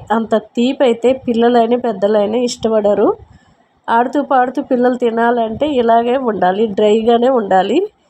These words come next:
స్వీట్ లైట్గా ఉంటే సరిపోతుంది. పిల్లలు ఏదైనా ఎక్కువ తీపి ఉంటే ఒక్కటే తింటారు. ఇలా బిస్కెట్లు ఉన్నాయనుకోండి, ఈ తీపి అయితే నాలుగైదు కూడా తింటారు. ఇవి ఫ్రిడ్జ్లో అయినా బయట అయినా ఓ రెండు మూడు నెలల వరకు ఉంటాయండి.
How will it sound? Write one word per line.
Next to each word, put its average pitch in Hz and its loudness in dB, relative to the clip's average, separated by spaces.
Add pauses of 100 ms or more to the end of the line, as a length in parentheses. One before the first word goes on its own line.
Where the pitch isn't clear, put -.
(160)
స్వీట్ 247 0
లైట్గా 233 0
ఉంటే 233 -4
సరిపోతుంది. 202 -2 (600)
పిల్లలు 285 2
ఏదైనా 285 2 (140)
ఎక్కువ 240 0
తీపి 277 0
ఉంటే 269 2
ఒక్కటే 269 0
తింటారు. 233 -6 (240)
ఇలా 254 4
బిస్కెట్లు 269 -2
ఉన్నాయనుకోండి, 254 0
ఈ 240 0
తీపి 240 -2
అయితే 254 2 (500)
నాలుగైదు 247 0
కూడా 247 0
తింటారు. 233 -4 (1200)
ఇవి 269 2
ఫ్రిడ్జ్లో 269 2
అయినా 294 0
బయట 240 0
అయినా 247 2 (400)
ఓ 247 4
రెండు 240 2
మూడు 254 0
నెలల 240 0
వరకు 269 -2
ఉంటాయండి. 196 -2